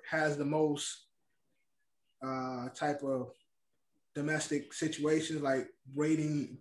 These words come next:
per sport or whatever. But it seems to, we, it seems to be that we see this a lot in the N F L. So what can the N F L do besides, you know, shit, you go to work, if you beat your woman or you beat your partner or whatever,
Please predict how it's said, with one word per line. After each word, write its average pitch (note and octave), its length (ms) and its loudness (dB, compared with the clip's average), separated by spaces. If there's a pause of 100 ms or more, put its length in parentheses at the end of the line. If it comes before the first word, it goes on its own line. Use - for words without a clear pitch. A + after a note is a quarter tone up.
per D3+ 220 6
sport D#3 540 4
or D#3 60 0
whatever. E3 480 10 (260)
But C#3 140 6
it F3+ 40 8
seems B3 320 10
to, G3 200 6
we, G3+ 280 2
it G3 60 6
seems B3+ 280 8
to G#3+ 60 8
be G3+ 140 4
that F#3 140 10
we F#3+ 80 2
see G3+ 160 0
this F3 160 4
a D3+ 40 2
lot E3 320 8 (340)
in D#3+ 60 0
the D#3 60 2
N D#3+ 160 0
F C#3+ 200 0
L. C3+ 320 8 (600)
So E3 520 6 (520)
what G#3 260 8
can D#3+ 480 6
the D#3+ 160 2
N F#3 120 6
F F3+ 180 4
L F3 200 8
do D3+ 400 6 (500)
besides, B3 480 12
you B3 80 4
know, B3 320 2
shit, G#3 320 4
you A3+ 100 6
go B3 140 8
to A3+ 60 12
work, A#3+ 360 6 (180)
if F#3 100 -8
you A3 100 -2
beat A#3 220 2
your A3 100 2
woman A#3+ 400 6
or G3 100 2
you F#3+ 100 2
beat A3+ 240 4
your G#3+ 100 4
partner A#3 500 6
or F#3+ 80 2
whatever, A3 360 8